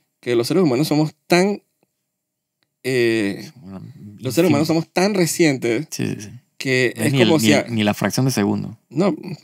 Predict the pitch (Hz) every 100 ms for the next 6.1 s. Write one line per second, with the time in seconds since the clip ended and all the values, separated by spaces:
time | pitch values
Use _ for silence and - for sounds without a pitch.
0 | - 135 110 113 107 117 160 - 131 127
1 | 127 120 117 - _ _ _ _ - 131
2 | 131 147 165 165 175 175 139 127 - 127
3 | 156 160 120 - 143 139 123 110 131 131
4 | 160 131 120 113 117 131 160 120 117 120
5 | 120 117 123 135 185 147 120 135 131 131
6 | 147